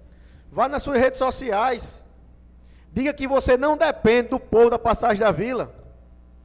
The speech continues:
Diga que não precisa dos votos nem dos impostos que eles pagam aqui,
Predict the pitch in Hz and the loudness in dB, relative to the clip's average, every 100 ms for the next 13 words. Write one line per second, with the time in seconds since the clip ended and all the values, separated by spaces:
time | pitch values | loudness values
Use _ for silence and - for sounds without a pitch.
0 | - - 233 302 277 302 339 277 - 262 | -20 -14 -12 -8 -6 -4 2 2 4 2
1 | 247 269 185 196 262 - - 277 277 - | 2 2 0 4 4 2 -4 -4 -6 0
2 | 240 294 - - - 202 233 247 254 202 | 2 2 0 -12 -10 -8 -6 -6 -8 -8
3 | 240 277 | -10 -10